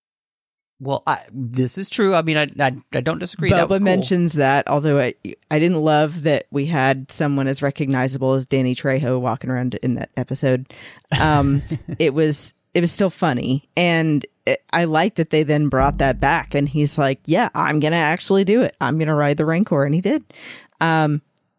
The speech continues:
Speaker 2: and I love the tie-in with other Japanese cinema of it, it feeling like this Godzilla kaiju moment with the Rancor climbing the tower.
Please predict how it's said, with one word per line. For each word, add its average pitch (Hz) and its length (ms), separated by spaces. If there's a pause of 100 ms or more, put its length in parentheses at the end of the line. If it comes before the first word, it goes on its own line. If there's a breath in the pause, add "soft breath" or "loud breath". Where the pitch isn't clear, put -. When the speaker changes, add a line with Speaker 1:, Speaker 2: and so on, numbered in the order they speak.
(220)
Speaker 2:
and 202 500 (540)
I 190 140
love 185 440
the 185 120
tie-in 165 680
with 156 240 (120)
other 165 540 (1400)
Japanese 165 720
cinema 202 720 (560)
of 156 560
it, - 200 (100)
it 175 200
feeling 175 520
like 151 280
this 156 340 (320)
Godzilla 170 720
kaiju 160 580
moment 139 400
with 139 240
the 147 100
Rancor 139 540
climbing 147 540
the 135 80
tower. - 680